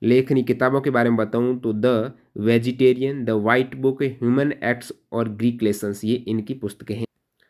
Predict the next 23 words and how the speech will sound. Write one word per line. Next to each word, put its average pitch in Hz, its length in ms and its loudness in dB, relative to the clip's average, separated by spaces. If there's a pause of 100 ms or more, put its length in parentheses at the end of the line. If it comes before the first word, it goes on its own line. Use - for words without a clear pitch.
(380)
नेक्स्ट 143 260 2
आपका 143 220 2
दो 127 80 4
हज़ार 123 160 4
चौबीस 127 360 0
में 131 60 0
शांति 156 480 0
का 180 100 0
नोबेल 120 240 2
प्राइज 113 300 0
किस 120 260 -8
संगठन 107 340 -4
को 127 140 -4
दिया 95 180 -6
गया 92 140 -10
है? 69 100 -10
ये 107 180 2
जैसे 110 260 0
ही 120 60 4
आपके 113 240 -2
सामने 113 240 -2
ऑप्शन 117 260 -2
आएंगे, 123 360 -4